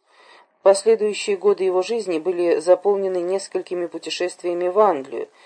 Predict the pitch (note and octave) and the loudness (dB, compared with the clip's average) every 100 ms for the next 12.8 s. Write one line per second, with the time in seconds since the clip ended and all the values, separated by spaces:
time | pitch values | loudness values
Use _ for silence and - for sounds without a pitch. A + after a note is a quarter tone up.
0 | - - - G#3 C4 - F#3 D3+ C#3 G3+ | -20 -6 2 2 2 -4 -4 -4 2 4
1 | A#3 A3+ G#3+ A#3+ - C4+ B3 A#3 A3+ G#3+ | 6 6 4 4 4 6 4 6 6 6
2 | G3 E3 G#3 G#3+ G#3 G3 F#3+ - _ - | 6 2 2 2 2 -2 -4 -18 _ -2
3 | F#3+ G3+ - F#3+ G3 G3 - G#3 A3+ A3+ | 0 0 2 2 4 -2 -2 0 0 -2
4 | - C#3 A2+ - - - _ - - - | -4 -4 -6 -12 -14 -14 _ -20 -20 -8
5 | - B3+ - - C3 E3 G3 F#3+ F3+ E3+ | -2 -2 -2 -6 0 0 2 0 0 -2
6 | F#3 F#3+ F3+ D#3+ D#3+ G#3 G3 F#3 F3 D#3+ | -2 0 2 4 2 2 2 2 -2 0
7 | F3+ G3 F#3+ E3+ E3 G3+ G#3+ F#3+ F3+ F#3 | 4 4 4 -4 -4 -6 -4 -4 -2 0
8 | G3+ - F#3+ F#3 F3+ - _ _ _ _ | -2 -2 0 0 -2 -10 _ _ _ _
9 | - - G3 A3 G#3+ G#3+ A3 A3 - A#3 | -16 0 4 4 2 -2 -2 0 4 4
10 | D#3+ G2+ - - _ _ _ _ _ _ | 4 -2 -12 -20 _ _ _ _ _ _
11 | _ _ _ _ _ F#3 G3 F#3+ F3+ E3+ | _ _ _ _ _ 4 6 8 6 4
12 | - D#3 G3 G#3 A#3 G3 B2 | 0 0 4 4 4 2 -2